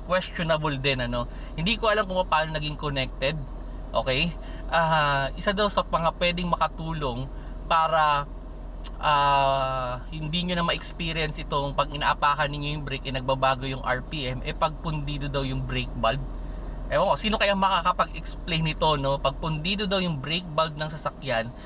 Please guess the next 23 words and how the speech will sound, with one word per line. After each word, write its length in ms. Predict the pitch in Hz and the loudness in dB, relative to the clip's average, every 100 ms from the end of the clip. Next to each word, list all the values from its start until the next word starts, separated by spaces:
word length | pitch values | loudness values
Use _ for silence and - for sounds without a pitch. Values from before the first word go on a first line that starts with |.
| - - - | -14 -12 -2
eh, 80 | 160 | 2
magloloko 560 | 165 165 160 151 151 | 2 2 2 4 2
din 240 | 143 143 143 | 2 2 0
yung 100 | 139 | 0
R 220 | 139 143 | 0 0
P 240 | 170 156 | -4 -2
M 240 | 127 120 123 | 0 0 0
pag 160 | 143 | 0
inaapakan 640 | 143 143 220 - - - 127 | 0 2 4 4 2 2 -2
ninyo 320 | 123 127 120 | -2 -2 -2
yung 20 | 120 | -4
brake 240 | 120 - | -4 -4
pedal. 400 | 117 107 107 107 151 | -4 -2 -2 -2 2
Ah, 240 | 151 139 | 2 2
hindi 240 | 147 165 196 | 2 0 0
ko 160 | 196 | 2
alam 240 | 180 185 175 | 2 2 0
kung 80 | |
paano 400 | 165 165 156 151 | -2 0 2 0
naging 160 | 147 143 | -2 -4
connected, 480 | 156 143 135 143 143 135 | -4 -2 -2 -2 -2 -2
ano, 160 | 131 | -2
pero 400 | 127 147 151 151 | 2 2 4 2